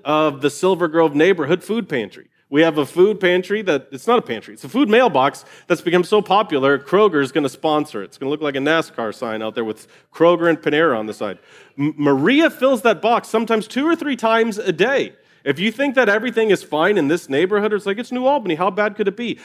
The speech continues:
Bad enough that about a three-foot-by-three-foot box gets cleared out multiple times a day some days of free food.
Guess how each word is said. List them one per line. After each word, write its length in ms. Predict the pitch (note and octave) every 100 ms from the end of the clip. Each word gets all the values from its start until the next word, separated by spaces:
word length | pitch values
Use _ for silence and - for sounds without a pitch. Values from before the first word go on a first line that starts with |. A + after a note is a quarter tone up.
| - _
Bad 220 | F3 A3+
enough 600 | B3 A#3 B3+ D#3 - - -
that 160 | E3
about 220 | D#3 E3 C#3
a 80 |
three-foot-by-three-foot 1500 | A#2+ - G3 B3 A#3+ B3 F#3 D3+ C3+ F3 A3 G#3 A3 G3+ C3
box 360 | D#3+ F3 - -
gets 200 | D3+ -
cleared 380 | - F#3+ F#3
out 160 | F3 C3+
multiple 460 | C#3 E3 D#3+ D3+ C3+
times 360 | C#3+ C3 A#2
a 60 | A2
day 240 | G#2+ G2+
some 240 | G2 G2+ F#2+
days 360 | F2+ - - -
of 120 | -
free 280 | - D3+ D3
food. 340 | E3 F3+